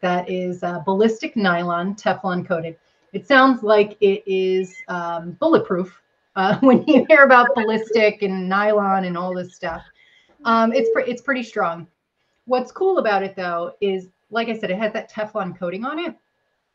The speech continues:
And what that does is if your, uh, if your horse decides they have an itchy tush, um, and they wanna rub up against a nail or something on the fence, the Teflon is actually gonna allow that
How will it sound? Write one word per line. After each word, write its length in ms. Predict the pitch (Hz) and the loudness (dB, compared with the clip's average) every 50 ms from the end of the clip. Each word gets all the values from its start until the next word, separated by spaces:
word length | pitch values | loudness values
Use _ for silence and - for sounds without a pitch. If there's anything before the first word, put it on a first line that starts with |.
| _ _ _ _ _ _ _ _ | _ _ _ _ _ _ _ _
And 100 | 262 240 | -2 -2
what 160 | 254 262 262 277 | 0 0 0 -2
that 180 | 254 - - | -4 -4 -2
does 440 | 240 240 240 233 202 190 185 - _ _ 220 | 0 0 2 2 2 0 -2 -8 _ _ 2
is 340 | 214 208 208 208 202 - - | 2 4 4 2 0 -4 -2
if 300 | 214 214 214 214 - - | -2 -2 -2 -4 -8 -8
your, 540 | 196 208 196 196 190 185 185 185 185 180 - | -6 -4 -4 -2 -4 -4 -4 -4 -6 -6 -8
uh, 300 | 190 185 185 180 180 - | -10 -12 -10 -12 -12 -12
if 160 | - 202 - 196 | -14 -12 -12 -12
your 80 | 180 | -10
horse 240 | - 196 185 180 - | -10 -10 -10 -10 -12
decides 480 | - 196 - - 180 180 180 175 175 - _ _ | -14 -16 -12 -10 -8 -8 -8 -8 -10 -14 _ _
they 120 | 196 185 185 | -8 -8 -6
have 260 | 196 196 175 175 175 | -6 -6 -6 -4 -4
an 180 | 180 175 180 - _ | -6 -8 -8 -6 _
itchy 240 | 208 202 - 208 190 | -6 -6 -6 -8 -10
tush, 540 | - - 330 302 233 233 226 - - - - _ _ _ _ _ _ _ _ _ _ _ - | 0 2 4 4 4 2 -2 -6 -12 -16 -20 _ _ _ _ _ _ _ _ _ _ _ -4
um, 640 | 220 214 208 202 202 202 196 196 196 196 196 196 - 220 | -2 0 0 0 0 0 -2 -4 -4 -6 -6 -8 -8 -8
and 140 | 214 208 208 | -6 -6 -4
they 80 | 202 | -6
wanna 200 | 202 202 196 190 | -4 -4 -4 -2
rub 180 | 190 208 208 214 | 0 0 2 2
up 140 | 208 - 196 | 2 0 -2
against 340 | 175 190 190 185 180 - | -4 -6 -6 -6 -6 -8
a 40 | 185 | -8
nail 420 | 180 180 185 190 190 190 196 196 185 | -6 -6 -4 -2 -2 -2 -2 -2 -4
or 100 | 180 175 | -6 -8
something 300 | - 208 190 180 175 170 | -8 -10 -8 -8 -10 -10
on 60 | 170 | -12
the 80 | 160 | -14
fence, 560 | - _ 294 269 202 185 190 190 - - _ _ _ _ _ _ _ _ _ _ _ _ _ _ _ _ | -12 _ -4 -4 -4 -4 -6 -10 -12 -16 _ _ _ _ _ _ _ _ _ _ _ _ _ _ _ _
the 120 | 202 208 214 | -4 -2 -2
Teflon 500 | 214 - 302 311 - - 320 302 254 262 | -2 -2 -2 -4 -2 -2 -2 -2 -2 -2
is 140 | 240 208 226 | -2 -4 -4
actually 400 | 202 208 208 - - 262 247 202 | -6 -6 -6 -8 -10 -10 -8 -6
gonna 160 | 220 202 196 | -4 -4 -4
allow 520 | 175 170 170 175 175 180 180 190 190 202 | -4 -4 -6 -6 -6 -4 -2 -2 -2 -4
that 340 | 185 180 190 180 185 - | -4 -4 -6 -6 -6 -10